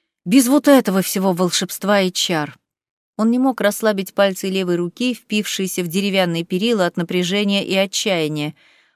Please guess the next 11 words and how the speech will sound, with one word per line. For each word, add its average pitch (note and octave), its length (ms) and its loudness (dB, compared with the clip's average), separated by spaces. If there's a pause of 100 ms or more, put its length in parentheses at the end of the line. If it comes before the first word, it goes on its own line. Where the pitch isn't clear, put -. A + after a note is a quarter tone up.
(100)
Успеть A3 480 0
добежать G#3 500 2
до G3+ 100 0
княжны, G#3 500 2
стоявшей G3 800 0
на F3+ 160 0
пути G3+ 340 -6
у F#3 100 -2
коня, G#3 320 0
было F#3 280 -2
невозможно. E3 800 -4